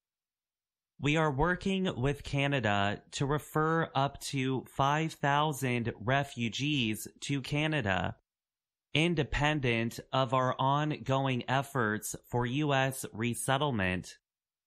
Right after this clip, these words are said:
a State Department spokesperson told V O A. On the Canadian side,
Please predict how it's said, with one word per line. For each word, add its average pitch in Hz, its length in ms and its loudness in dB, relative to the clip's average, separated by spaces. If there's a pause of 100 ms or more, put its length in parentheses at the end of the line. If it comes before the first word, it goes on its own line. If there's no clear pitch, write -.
(140)
a 123 120 2
State - 600 -2
Department 123 840 0 (120)
spokesperson 113 1120 0
told 113 540 -2
V 110 180 -2
O 101 200 0
A. 107 400 0 (1300)
On 156 240 2
the 147 160 2
Canadian 139 680 0
side, 104 560 0